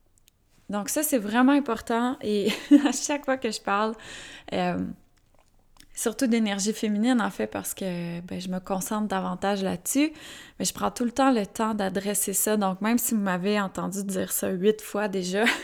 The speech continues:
<laughs> c'est toujours important de se le rappeler parce que nos cerveaux sont comme conditionnés à attacher des sexes à tout ça et à le voir, à tomber peut-être un peu dans cette énergie-là de,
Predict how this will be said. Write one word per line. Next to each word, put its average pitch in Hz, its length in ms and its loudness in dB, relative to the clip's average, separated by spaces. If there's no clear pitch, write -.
<laughs> - 760 -8
c'est - 180 -12
toujours 294 300 6
important 247 520 6
de 240 120 6
se 220 140 0
le 208 60 2
rappeler 220 400 0
parce 240 300 -2
que 262 300 2
nos 233 200 2
cerveaux 247 360 4
sont 285 220 2
comme 269 300 6
conditionnés 214 1120 0
à 190 240 4
attacher 196 420 0
des 202 160 0
sexes 233 460 -2
à 196 80 -2
tout - 120 -12
ça 240 380 -2
et 190 160 -2
à 185 80 2
le 185 80 0
voir, 208 480 2
à 190 80 0
tomber 220 320 -2
peut-être 214 400 -4
un 202 100 -4
peu 247 140 -4
dans 202 140 -2
cette 202 260 -4
énergie-là 202 680 -2
de, 196 200 0